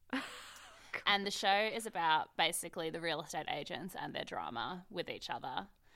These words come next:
Speaker 1: Okay.
Speaker 2: And you also get to see lots of beautiful houses, you know, great bathtubs, great walk-in robes. So it's a
Speaker 1: Mm-hmm.
Speaker 2: bit of real estate porn as well.
Speaker 1: Do they go into it as li-,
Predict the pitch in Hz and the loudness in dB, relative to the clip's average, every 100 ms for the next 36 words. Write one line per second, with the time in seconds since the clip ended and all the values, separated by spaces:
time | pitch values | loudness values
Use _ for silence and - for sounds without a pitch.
0 | - - 220 190 156 185 - _ _ _ | -16 -8 -4 0 2 0 -4 _ _ _
1 | - 190 175 175 165 165 175 165 131 160 | 4 4 6 6 6 4 2 2 2 0
2 | - 123 107 - 175 151 139 - 160 - | 0 2 2 -2 -4 -6 -6 -6 -6 -4
3 | 76 - 82 - 175 131 95 214 151 151 | -4 -2 -6 -6 -6 -2 -2 -2 -2 -2
4 | - 165 - - 220 208 - - 190 - | 2 2 2 -2 0 0 -4 0 0 2
5 | 190 185 196 220 262 269 262 - - 196 | -2 -2 -4 0 2 0 -2 -6 -2 0
6 | 185 180 196 175 240 185 170 160 - 156 | 2 4 2 0 -2 -2 0 0 -2 -6
7 | - - - - - - 190 - _ _ | -6 -10 -8 -10 -8 -8 -8 -16 _ _
8 | - - - - 320 349 349 294 226 226 | -20 -20 -16 -4 4 6 8 8 6 6
9 | 240 233 226 214 | 6 8 6 4